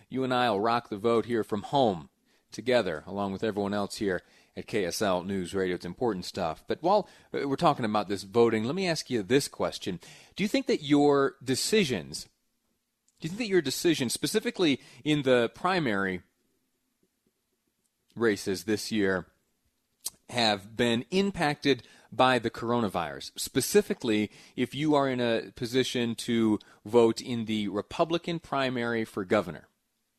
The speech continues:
Do you think that the, the coronavirus, or has the coronavirus, impacted, uh, the, the circle you filled in as you cast your vote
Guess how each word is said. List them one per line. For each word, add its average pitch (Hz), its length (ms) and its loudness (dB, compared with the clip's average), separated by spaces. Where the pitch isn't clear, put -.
Do 123 280 -4
you 139 60 4
think 170 180 0
that 160 120 2
the, 123 260 2
the 123 80 -6
coronavirus, 107 840 2
or 147 120 6
has 240 340 0
the 160 80 2
coronavirus, 87 760 -2
impacted, 123 880 2
uh, 107 260 -2
the, 110 440 0
the 117 80 -6
circle 135 340 0
you 98 120 -2
filled 101 320 -2
in 80 260 -6
as 90 160 -8
you 92 80 -10
cast 104 380 -4
your 95 100 -4
vote 90 300 -2